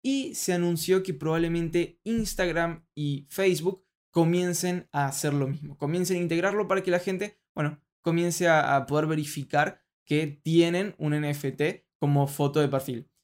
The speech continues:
Lo mismo también está haciendo, bueno,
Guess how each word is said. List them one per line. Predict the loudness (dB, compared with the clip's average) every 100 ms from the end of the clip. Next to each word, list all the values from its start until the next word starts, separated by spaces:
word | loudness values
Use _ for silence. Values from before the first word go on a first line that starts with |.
| _
Lo | 0 2
mismo | 2 0 -2 0
también | 0 0
está | -2 0 0
haciendo, | 2 0 2 2 0 -6
bueno, | -4 -2 -2 -6